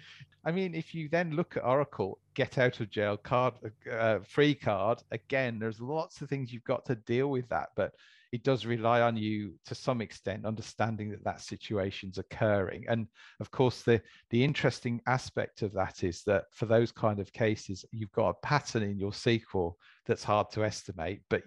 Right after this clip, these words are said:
it's used everywhere. So all of your queries now are subject to this pattern that's, that's causing you problems, and it spreads. So that's another thing that is always very difficult, of course, is that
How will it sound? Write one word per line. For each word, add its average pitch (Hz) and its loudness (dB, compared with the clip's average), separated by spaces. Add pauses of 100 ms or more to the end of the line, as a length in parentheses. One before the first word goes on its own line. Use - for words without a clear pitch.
it's - -8
used 127 2
everywhere. 101 2 (580)
So 120 4
all 143 8
of 123 4
your 117 4
queries 98 0
now 104 2
are 98 -2
subject - -4
to - -16
this 104 -4
pattern - -4
that's, 80 -10
that's - -8
causing 101 -4
you 104 -8
problems, 107 -2
and 104 -4
it - -10
spreads. 113 2
So 104 2 (600)
that's 127 2
another 135 6
thing 113 0
that 104 -2
is 123 -2
always 123 0
very 117 2
difficult, - -2
of - -20
course, 107 -2
is 107 -4
that 113 2